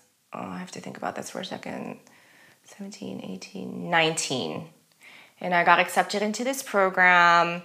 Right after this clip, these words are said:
to go to New York. Um, and it was an arts program. And I thought, "Ooh, I'm gonna be, like, a prima ballerina for American Ballet Theater."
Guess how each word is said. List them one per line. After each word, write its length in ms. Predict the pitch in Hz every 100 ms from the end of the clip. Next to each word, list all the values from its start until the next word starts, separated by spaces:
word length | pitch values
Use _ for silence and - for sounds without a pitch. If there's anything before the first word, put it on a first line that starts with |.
| - - - -
to 120 | -
go 180 | 170 165
to 80 | 202
New 160 | 247
York. 840 | 254 196 170 170 165 165 165 160 - - - - - - _ -
Um, 580 | 180 170 170 165 160 -
and 100 | 190
it 80 | 175
was 140 | 196
an 160 | 202 190
arts 300 | 180 175 -
program. 680 | - 262 247 262 277 320 359 - _ _ -
And 920 | 196 185 185 180 180 175 175 180 180 - - _ _ -
I 220 | 196 214
thought, 440 | - 208 185 180 -
"Ooh, 380 | 190 175 160 156 156 - _ _ _ _ _ 196
I'm 160 | 196
gonna 160 | 233 247
be, 320 | 202 190 185
like, 640 | 180 151 131 147 147 - _ _ _ _ _ _ _ _ _ _ _ _ _ _ _ _ _
a 80 | -
prima 440 | - - 262 240 220
ballerina 520 | 196 180 185 170 170
for 160 | 180
American 480 | 170 180 180 175 190
Ballet 340 | 170 151 151 151
Theater." 600 | 156 151 135 98 92